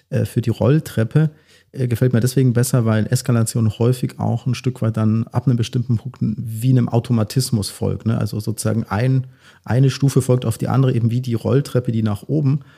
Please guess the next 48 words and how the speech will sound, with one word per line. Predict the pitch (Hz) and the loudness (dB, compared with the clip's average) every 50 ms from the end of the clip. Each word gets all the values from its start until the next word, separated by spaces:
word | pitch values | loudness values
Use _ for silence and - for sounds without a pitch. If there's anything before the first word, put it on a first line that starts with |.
| _ _ _ | _ _ _
fährt. | - - - 123 131 147 151 147 - - - _ _ | -12 -2 2 4 4 4 2 0 -6 -20 -20 _ _
Und | - 120 117 | -2 0 2
wo | 131 127 | 4 4
wir | 123 110 | 4 4
wissen, | 131 143 - 143 | 4 4 4 4
wenn | 135 131 | 6 6
man | 123 | 6
auf | 120 - | 4 4
einer | 131 113 | 2 2
Rolltreppe | 101 110 131 147 - 143 135 131 135 | 4 4 2 4 4 2 2 2 2
ist, | 131 - | -2 0
die | - | 0
nach | 120 117 - | -2 -2 0
oben | 127 135 135 | 0 0 2
fährt, | 131 131 123 | 2 2 2
ist | 120 117 127 | 0 0 -2
es | 120 - | -4 -4
unglaublich | _ - 147 175 170 143 123 120 117 120 - | _ 4 4 4 6 4 4 2 2 0 -2
schwierig, | - - 110 110 139 165 139 120 123 156 - - - _ - | -2 -2 0 2 4 4 4 4 4 2 2 -2 -12 _ 0
wieder | - 123 127 123 | 2 4 4 4
nach | 120 - - | 2 2 2
unten | - 143 147 - 117 | 4 2 4 4 2
zu | - - 104 | 0 0 0
laufen | 95 95 98 98 - 107 | 0 0 0 0 -2 -2
auf | 101 92 - | -4 -4 -4
dieser | - 104 95 90 | -4 -4 -4 -2
Rolltreppe. | 90 98 101 98 - - - 98 - - - 110 113 | -2 -2 -2 -2 -4 -8 -12 -10 -10 -10 -8 -4 0
Ja, | 117 131 - | 0 0 0
also | 123 - 120 | 0 -4 -6
diese, | 113 - 117 107 117 113 - _ - - - - - _ _ _ | -8 -6 -4 -4 -4 -4 -6 _ -20 -20 -20 -20 -20 _ _ _
diese, | - 110 104 110 107 | -6 -4 -4 -4 -4
dieser | - - 113 107 110 104 101 98 101 - _ _ - - - - - - 117 120 | -4 -2 0 0 2 2 2 0 -2 -6 _ _ -20 -20 -20 -18 -14 -12 -12 -10
Zustand | - - 147 156 - - 131 117 113 - | -4 -2 -2 -2 0 2 2 2 2 2
der | 110 107 - - | 0 -2 0 0
wechselseitigen | 120 - - - 135 123 - 117 117 120 - 123 104 104 104 | 0 0 2 0 0 0 2 0 0 0 0 -2 -2 -2 -2
Steigerung, | - - - 98 117 147 147 143 135 - - 139 147 151 147 - - _ _ _ _ _ - | -4 -2 -2 0 0 0 0 0 -2 0 0 0 0 0 0 -4 -12 _ _ _ _ _ -6
der, | 110 104 104 - - | -4 -2 -2 -2 -2
auch | 110 - | -4 -2
der, | - 110 98 98 | -2 -2 -2 0
der | 104 - - | -2 -2 0
Emotionalität | 117 123 139 139 131 - - 120 117 113 110 110 107 - - - 113 123 131 127 | 2 2 2 2 0 0 0 0 2 2 2 0 0 -2 -2 -2 0 0 0 -2
ist | - - - | -4 -8 -8
etwas, | - 120 120 110 - - | -6 -4 -4 -4 -2 -2
was | 113 - - | -4 -4 -4
schwer | - - - 104 101 107 113 123 127 127 | -8 -10 -6 -2 0 2 2 2 2 0
zu | - - 113 | 0 -2 0
unterbrechen | - 107 - 113 101 101 98 107 101 - 107 | 0 0 0 0 -2 0 0 0 2 0 -2
ist. | 95 - - - - - - _ _ | -2 -2 -6 -10 -10 -12 -14 _ _